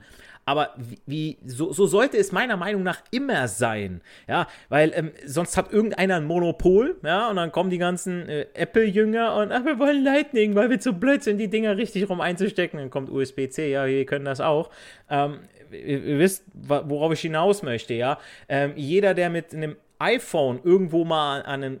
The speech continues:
normalen P C arbeiten versucht, <laughs> er sucht sich ein U-S-B-Kabel, der muss das teuer bezahlen, weil's ja von Apple ist.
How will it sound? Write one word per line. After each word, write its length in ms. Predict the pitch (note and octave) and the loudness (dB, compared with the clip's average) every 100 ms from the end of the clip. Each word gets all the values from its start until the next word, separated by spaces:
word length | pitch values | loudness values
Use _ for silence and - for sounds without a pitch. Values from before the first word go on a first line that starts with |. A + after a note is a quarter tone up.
| C3+ | -10
normalen 500 | C3 C3 C3+ F3+ F3+ | -6 -2 0 0 -2
P 200 | C#3+ C#3+ | -2 -4
C 460 | C3+ - F#3 B2 F#2+ _ _ _ _ _ _ _ _ | -4 -2 0 0 -6 _ _ _ _ _ _ _ _
arbeiten 460 | C#3 D#3 D3 C3+ A#2 | 0 2 2 0 -4
versucht, 600 | A#2+ G#2 A2 G2 - - | -6 -4 -6 -8 -12 -6
<laughs> 40 | |
er 180 | D3+ C3 | -4 -4
sucht 260 | A#2 C3 C3 | -4 -4 -4
sich 160 | C3 | -4
ein 60 | B2+ | -4
U-S-B-Kabel, 800 | B2+ B2 B2 C#3+ D3+ B2+ B2 B2+ | -2 -2 -2 -2 0 2 2 2
der 80 | A#2 | 0
muss 180 | B2 B2+ | -2 -2
das 280 | B2 B2 - | -4 -4 2
teuer 300 | D3 E3+ D3+ | 4 6 4
bezahlen, 640 | C3+ - D3 D3 D3 B2 | 2 0 0 0 -2 -2
weil's 260 | A2 A#2 A#2+ | 0 0 0
ja 140 | A#2+ | 0
von 220 | - B2+ - | 0 -4 -2
Apple 300 | E3 - G#2+ | -4 0 0
ist. 360 | A2+ D#3 - | 2 -4 -6